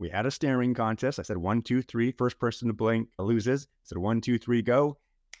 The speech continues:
And we had the staring contest. And, and I, and then it was over. And I felt this sense of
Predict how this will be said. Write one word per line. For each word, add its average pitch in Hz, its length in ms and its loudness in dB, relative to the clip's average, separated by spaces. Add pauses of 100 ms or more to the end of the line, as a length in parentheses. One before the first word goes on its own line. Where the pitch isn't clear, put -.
(160)
And 107 100 -2
we 101 100 -2
had 101 180 0
the 95 60 -10
staring 85 340 -4
contest. - 600 -12 (520)
And, 110 580 0 (120)
and 127 160 0
I, 117 120 -2 (100)
and 123 160 0
then 160 120 2
it 180 60 -2
was 160 200 -6
over. 151 440 -2 (560)
And 120 380 0 (380)
I 117 160 -2
felt 131 380 -2
this 113 160 -4
sense - 560 -4
of 113 240 0